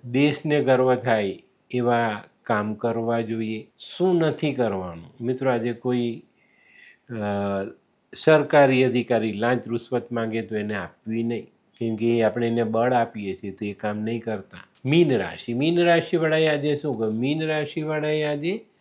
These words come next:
અ, દેશની સંપત્તિમાં વધારો થાય એ રીતે કામ કરવું જોઈએ. અને જો ભગવાને આપણે પૈસા આપ્યા હોય, મિલકત આપી હોય, તો દેશની સંપત્તિ વધારવામાં સહાય કરવી જોઈએ.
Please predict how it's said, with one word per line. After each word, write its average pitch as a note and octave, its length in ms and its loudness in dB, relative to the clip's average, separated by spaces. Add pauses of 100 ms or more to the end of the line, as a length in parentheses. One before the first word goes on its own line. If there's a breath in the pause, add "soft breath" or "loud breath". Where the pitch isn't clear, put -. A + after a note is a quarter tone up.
(680 soft breath)
અ, A2 320 0
દેશની E3 640 4
સંપત્તિમાં D#3+ 920 0
વધારો D3 460 6
થાય F#2+ 360 -4 (440)
એ D3 120 0
રીતે B2+ 300 0
કામ G#2 300 -6
કરવું F2+ 440 -8
જોઈએ. F2 220 -10 (400 loud breath)
અને A2 160 2
જો A2+ 140 2
ભગવાને A#2 480 2
આપણે A2+ 500 0
પૈસા B2 540 2
આપ્યા A2 340 0
હોય, G#2+ 340 -2 (240)
મિલકત B2 460 0
આપી A2 320 -4
હોય, G2+ 160 -6 (540)
તો F#2+ 320 -10
દેશની A#2 420 -2
સંપત્તિ G#2+ 600 -6
વધારવામાં G2 720 -6
સહાય F#2 400 -6
કરવી A2 480 -4
જોઈએ. A2+ 400 -6